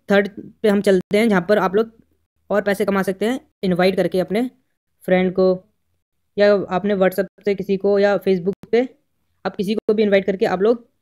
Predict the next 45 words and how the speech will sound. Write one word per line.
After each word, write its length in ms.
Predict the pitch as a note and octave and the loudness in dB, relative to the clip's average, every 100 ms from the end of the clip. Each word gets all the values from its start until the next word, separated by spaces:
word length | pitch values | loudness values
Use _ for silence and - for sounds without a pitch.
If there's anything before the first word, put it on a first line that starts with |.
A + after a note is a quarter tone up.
| _ _ - | _ _ -4
पैसा 180 | F3+ | -2
कमा 200 | G#3 F#3+ | 0 -2
सकते 260 | F#3 F3+ F#3+ | -2 -4 -4
हैं 180 | F#3+ A3 | -4 -2
इनवाइट 440 | F#3+ F3+ - F3+ | -4 -4 -4 -2
करके, 220 | F#3+ F#3 | -2 -2
जो 140 | G#3+ G3+ | -2 -2
कि 100 | G#3 | -2
एक 160 | G3 G3 | -4 -2
लिंक 260 | E3+ F#3+ | -2 0
होता 280 | F#3+ F3+ F3+ | -4 -4 -2
है, 240 | G3+ A#3 _ _ | -2 -4 _ _
जहाँ 160 | E3+ F3+ | -4 -2
पर 140 | F#3 | -2
आप 140 | F#3 G3 | -4 -2
लिंक 200 | G3 G3 - | -4 -4 -6
उसको 180 | G3 G3+ | -6 -8
सेंड 340 | - F3+ F3+ | -8 -6 -4
करते 240 | F3+ F3 G#3 | -4 -6 -6
हैं 140 | A3 | -6
और 200 | - F#3+ F#3 F#3 | -6 -6 -4 -4
वो 100 | G3+ | -6
आपके 280 | F#3+ F#3 G3+ | -6 -4 -4
लिंक 220 | F#3 F#3+ | -2 -2
से, 140 | G#3+ B3+ - _ _ _ _ _ _ F3 | -2 -4 -6 _ _ _ _ _ _ -4
अ, 40 | |
उसे 440 | E3+ E3+ F#3+ A#3 B3 | -2 -2 -2 -2 -2
डाउनलोड 460 | F3 F3 F3+ G3+ G3 | -2 0 0 -2 -2
करता 240 | F#3+ F#3+ | -4 -2
है 100 | G#3+ | -4
और 200 | - F#3 | -4 -4
रजिस्टर्ड 400 | F3+ F3 - G3+ | -2 -4 -6 -6
करता 340 | F#3 - F3+ F3+ | -6 -8 -6 -4
है, 140 | A3 A3+ _ _ F3 | -6 -8 _ _ -10
तो 40 | |
आपको 460 | - F3+ F3+ A3+ A#3+ A3+ - _ _ _ _ _ _ - | -8 -10 -4 -2 -2 -6 -20 _ _ _ _ _ _ -4
टेन 160 | G3 | -2
रुपीज़ 400 | G3 F#3+ - A3 | -2 -4 -6 -2
मिलते 240 | F#3+ F3 G3+ | -2 -2 -2
हैं, 180 | A#3 B3 _ - | -4 -6 _ -6
और 120 | G3 | -6
जो 260 | F3 G#3 G#3 - | 0 0 0 -2
आपके, 340 | F#3 F3+ A3 | -6 -2 -2
अ, 580 | A3+ A3+ _ _ - F3+ | -2 -6 _ _ -4 0
लिंक 220 | E3+ G3 | 2 0